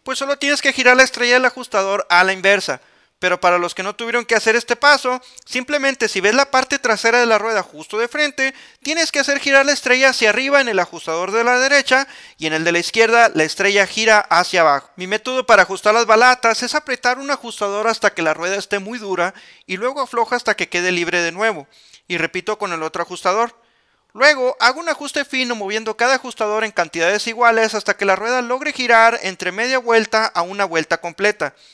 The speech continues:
Si tienes algún otro método, aplícalo como sepas. Solo trata de que ambas ruedas queden ajustadas por igual para que tu frenado sea parejo. Procede a rellenar el nivel de la transmisión. Del lado del piloto encontrarás un tapón con un orificio hexagonal,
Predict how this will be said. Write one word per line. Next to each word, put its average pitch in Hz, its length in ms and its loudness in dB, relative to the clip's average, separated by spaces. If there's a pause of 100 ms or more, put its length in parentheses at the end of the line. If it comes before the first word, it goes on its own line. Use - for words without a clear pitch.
(260)
Si 165 140 -12
tienes 196 300 -4
algún 196 200 -2
otro 214 220 -4
método, 247 520 0
aplícalo 285 520 -2
como 226 240 -10
sepas. 269 440 -2 (260)
Solo 294 260 -6
trata 277 300 0
de 254 120 0
que 262 80 -2
ambas 277 280 0
ruedas 247 280 2
queden 247 220 -4
ajustadas 220 480 -2
por 220 180 -6
igual 233 320 2 (220)
para 277 220 0
que 262 100 -8
tu 240 140 -12
frenado 185 420 -2
sea 180 220 0
parejo. 156 420 0 (260)
Procede 202 380 0
a 220 40 6
rellenar 196 360 4
el 220 120 2
nivel 208 260 2
de 233 80 2
la 214 100 2
transmisión. 208 680 -4 (420)
Del 180 160 2
lado 220 180 4
del 277 180 0
piloto 240 420 0
encontrarás 214 600 0
un 240 80 -12
tapón 226 340 -6
con 226 140 -8
un 233 120 -8
orificio 233 440 -6
hexagonal, 240 640 2